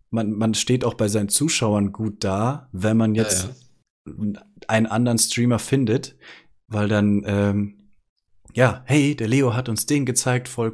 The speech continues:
Speaker 1: cool.“ Das bleibt positiv an dir hängen, wenn du
Speaker 2: Ja.
Speaker 1: jemanden coolen findest. Und deswegen, am Anfang habe ich noch random geradet eben, äh, ganz am Anfang, wo ich halt auch noch nicht gecheckt habe, für was Raiden eigentlich da ist. Einfach random
Speaker 2: Ja, genau.
Speaker 1: geradet und, und gut ist. Offline gegangen, auf Wiedersehen.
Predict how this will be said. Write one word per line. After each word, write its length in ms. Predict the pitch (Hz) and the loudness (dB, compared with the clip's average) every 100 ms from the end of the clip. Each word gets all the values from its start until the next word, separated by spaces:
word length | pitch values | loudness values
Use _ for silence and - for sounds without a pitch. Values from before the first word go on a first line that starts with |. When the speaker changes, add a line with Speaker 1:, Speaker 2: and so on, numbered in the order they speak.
| - | -4
Speaker 1:
cool.“ 300 | 113 87 - - - - - _ - | -4 -4 -8 -20 -20 -20 -20 _ -8
Das 340 | 104 - - | -2 -2 -2
bleibt 260 | 107 113 120 | 0 2 0
positiv 580 | - 143 131 127 127 - | 0 0 0 -2 -4 -4
an 160 | 113 107 | -4 -2
dir 220 | 107 104 | 0 -2
hängen, 500 | 95 117 101 101 107 - - - - | 0 0 0 -2 -6 -14 -20 -18 -6
wenn 120 | 107 | -4
du 140 | 101 104 | 0 2
Speaker 2:
Ja. 140 | 107 | 4
Speaker 1:
jemanden 240 | 104 104 | 2 0
coolen 400 | 110 117 104 104 | -2 -2 0 0
findest. 500 | 101 117 104 87 - | 0 0 0 -2 -6
Und 120 | 104 104 | -6 -4
deswegen, 560 | - 113 110 107 101 - - - - - - - | -2 0 0 0 -4 -12 -20 -20 -20 -20 -18 -8
am 120 | 110 | -2
Anfang 300 | 120 - 117 | -2 2 2
habe 100 | 117 | 2
ich 120 | 110 | 0
noch 160 | 110 101 | -2 0
random 540 | 104 120 127 131 127 - - | 2 2 2 2 -2 -10 -12
geradet 520 | - 113 113 127 139 - | -2 2 4 4 0 0
eben, 320 | 127 151 117 | 0 0 -2
äh, 80 | 98 | -2
ganz 260 | 95 101 | -2 0
am 120 | 85 | -2
Anfang, 380 | 107 110 90 85 | -4 -4 -4 -4
wo 60 | 90 | -4
ich 140 | 87 | -2
halt 180 | 95 92 | -2 -2
auch 100 | 92 | -4
noch 120 | 95 | -2
nicht 160 | 92 - | -4 -4
gecheckt 380 | - 107 - 101 | -2 -2 0 -4
habe, 140 | - | -6
für 300 | - - 82 | -10 -6 -4
was 340 | 92 92 - 101 | -2 -2 -4 -4
Raiden 440 | 90 90 92 90 | -4 -2 -2 -6
eigentlich 360 | 87 87 80 - | -6 -8 -8 0
da 200 | 123 92 | 0 0
ist. 180 | 78 | -4
Einfach 280 | 95 - 98 92 | -10 -8 -6 0
random 340 | 101 110 110 | 4 6 4
Speaker 2:
Ja, 40 | |
genau. 120 | 101 95 | 2 2
Speaker 1:
geradet 500 | 107 131 143 131 - | 4 4 2 -2 0
und, 340 | 113 113 110 | 2 2 0
und 360 | 107 104 104 - | -2 -2 -4 -4
gut 200 | 107 - | -4 -4
ist. 280 | 90 - | -4 -4
Offline 360 | - 101 104 98 | -4 -4 -2 -4
gegangen, 380 | 92 92 90 90 | -2 -4 -4 -6
auf 160 | 87 | -8
Wiedersehen. 400 | 92 85 85 85 | -6 -6 -6 -8